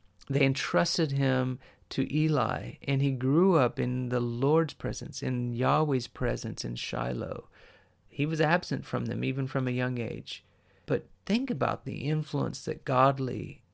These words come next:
or ungodly parents have in the life of their child. Eli was present with his own sons, and yet he did not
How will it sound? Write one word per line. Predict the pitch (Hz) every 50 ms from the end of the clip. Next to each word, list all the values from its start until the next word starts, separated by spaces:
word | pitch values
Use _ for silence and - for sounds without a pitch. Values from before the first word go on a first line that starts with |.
| _ _ -
or | 151 156 175 170 - -
ungodly | 156 165 160 156 147 135 113 107 - 107 104 -
parents | - - 127 123 107 98 95 95 - - - - - _ _
have | - - 135 131 127 123 127
in | 123
the | 117 117 120
life | 120 120 123 123 - -
of | 117 117
their | - 120 -
child. | - - - - 139 131 127 113 107 - - - - - - _ - - - - _ _ _ _ _ - -
Eli | 156 175 202 208 185 156 127 117 107 113 123 127 - -
was | - 135 135 135 131 -
present | - - - - - - - 214 202 165 143 120 117 117 - - _ - -
with | - 139 139 139
his | 143 135 123 -
own | 139 135 139 139 135
sons, | - - - - 202 240 247 214 151 127 117 - - - - -
and | - 135 135
yet | 135 139 131 - - - _ -
he | - 143 139 131
did | 127 123 120 120
not | 127 120 123 135 143 147 139 139 131 - - -